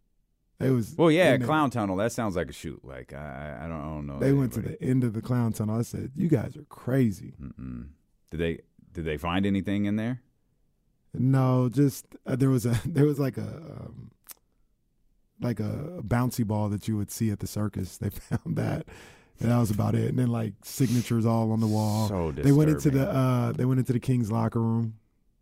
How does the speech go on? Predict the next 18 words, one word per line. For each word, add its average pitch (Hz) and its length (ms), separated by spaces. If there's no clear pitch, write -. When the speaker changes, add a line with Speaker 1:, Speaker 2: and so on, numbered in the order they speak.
Speaker 2:
Okay. 101 300
Speaker 1:
They, 202 100
yeah, 113 200
they 113 180
had, 110 320
uh, - 440
yeah, 151 220
they 127 120
just 127 180
still 131 220
had, 110 280
like, 113 400
um, 143 400
a - 60
couple 117 340
of 98 140
game 107 320
plans. 107 580